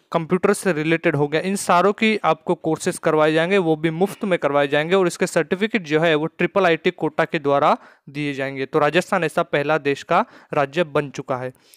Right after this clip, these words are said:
नेक्स्ट क्वेश्चन है कि अंतर्राष्ट्रीय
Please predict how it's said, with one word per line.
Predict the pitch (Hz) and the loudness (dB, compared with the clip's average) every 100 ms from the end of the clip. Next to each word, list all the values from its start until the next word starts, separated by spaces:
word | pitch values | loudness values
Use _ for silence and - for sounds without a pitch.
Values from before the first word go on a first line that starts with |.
| - - - - - | -20 -20 -20 -20 -2
नेक्स्ट | 170 202 - | 0 0 0
क्वेश्चन | 220 233 220 | 0 2 2
है | 220 180 | 2 2
कि | 208 | -4
अंतर्राष्ट्रीय | - 165 175 170 214 202 - - 226 | -2 -2 -2 -2 0 0 -2 -2 0